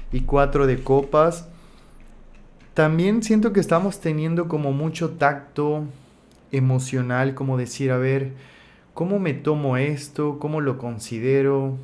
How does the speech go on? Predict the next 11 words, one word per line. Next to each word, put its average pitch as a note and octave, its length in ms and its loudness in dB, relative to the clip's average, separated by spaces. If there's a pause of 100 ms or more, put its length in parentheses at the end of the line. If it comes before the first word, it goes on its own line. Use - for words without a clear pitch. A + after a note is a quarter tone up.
<laughs> - 680 -16
¿Cómo D3 240 -4
lo C3+ 240 0
percibo?". C3+ 680 2
Aquí C3+ 260 0
siento F3 320 -4
que D#3+ 100 -2
hay D#3 80 2
algo D#3+ 280 0
que D3+ 80 0
está C3+ 580 2